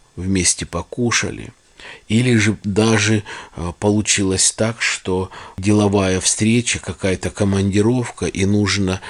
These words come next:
с коллегой противоположного пола встретиться, и так получается, что вот пойдем ко мне, там чашечку кофе попьем, или же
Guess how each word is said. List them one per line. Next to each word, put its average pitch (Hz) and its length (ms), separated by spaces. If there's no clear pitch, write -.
с - 160
коллегой 92 680
противоположного 95 960
пола 90 480
встретиться, 110 800
и 98 180
так - 280
получается, 95 680
что - 320
вот 82 340
пойдем 107 420
ко 95 180
мне, 117 260
там 92 220
чашечку - 580
кофе 123 380
попьем, 107 540
или 95 300
же 90 260